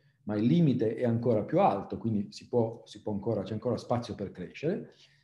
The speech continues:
Ehm, e un'azienda, eh, inglese, Oxford Photovoltaics, dovrebbe mettere sul mercato nel duemilaventidue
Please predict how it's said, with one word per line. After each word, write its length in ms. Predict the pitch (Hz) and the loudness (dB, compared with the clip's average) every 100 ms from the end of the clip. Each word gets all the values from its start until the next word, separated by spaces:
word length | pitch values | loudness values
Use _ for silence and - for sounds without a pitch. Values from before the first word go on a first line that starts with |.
| _ _ _ | _ _ _
Ehm, 800 | - 143 143 139 139 139 143 143 | 2 6 6 6 2 0 -2 -2
e 260 | 196 170 135 | 4 4 4
un'azienda, 1300 | 131 127 117 107 113 160 165 117 101 90 - - _ | 2 0 2 0 0 4 4 4 2 -2 -8 -20 _
eh, 340 | 95 92 92 | -10 -10 -8
inglese, 800 | - 196 233 160 170 208 185 131 - | 2 6 8 6 4 4 4 2 0
Oxford 640 | 139 - 113 104 101 92 | 0 0 -4 -2 -4 -4
Photovoltaics, 800 | 165 165 185 233 143 123 123 - | -2 0 0 0 0 0 -4 -4
dovrebbe 360 | 196 185 110 143 | 0 2 2 2
mettere 360 | 147 120 120 | 0 -2 -4
sul 160 | - 151 | -2 0
mercato 420 | 220 220 107 120 | 0 0 -2 0
nel 240 | 120 110 | 0 0
duemilaventidue 880 | 104 117 135 127 139 208 113 113 117 | 0 2 4 4 2 0 0 -2 -4